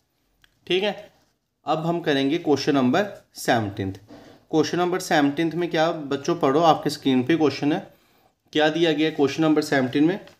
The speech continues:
क्वेश्चन नंबर सेवनटीन में बोला गया है, फार्मर है, तीन फार्मर्स हैं, एक के पास फ़ोर नाइंटी केजी, एक के पास फ़ाइव एटी एट केजी और तीसरे के पास एट एटी टू केजी व्हीट है। आपको मैक्सिमम capacity of bag बताने हैं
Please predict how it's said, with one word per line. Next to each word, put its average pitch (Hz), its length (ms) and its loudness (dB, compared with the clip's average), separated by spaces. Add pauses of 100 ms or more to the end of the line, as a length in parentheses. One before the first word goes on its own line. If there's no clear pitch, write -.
(920)
क्वेश्चन 143 280 0
नंबर 165 200 2
सेवनटीन 147 460 0
में 160 140 2
बोला 135 280 2
गया 131 220 -2
है, 190 120 -10 (440)
फार्मर 151 560 6
है, 180 220 -2 (640)
तीन 175 240 2
फार्मर्स 143 580 2
हैं, 175 180 -4
एक 147 320 4
के 160 120 4
पास 156 320 0
फ़ोर 143 320 4
नाइंटी 127 440 2
केजी, 160 400 0 (120)
एक 139 260 2
के 147 100 0
पास 139 380 -4
फ़ाइव 135 360 2
एटी 127 380 -2
एट 160 200 0
केजी 165 360 0
और 151 220 0
तीसरे 139 380 0
के 143 140 2
पास 147 380 -2 (380)
एट 156 280 0
एटी 139 240 0
टू 160 200 0
केजी 139 400 0
व्हीट 127 380 0
है। 190 180 -2 (360)
आपको 147 300 0
मैक्सिमम 180 560 2
capacity 170 560 2
of 156 160 2
bag 127 320 6
बताने 143 480 4
हैं 190 140 -2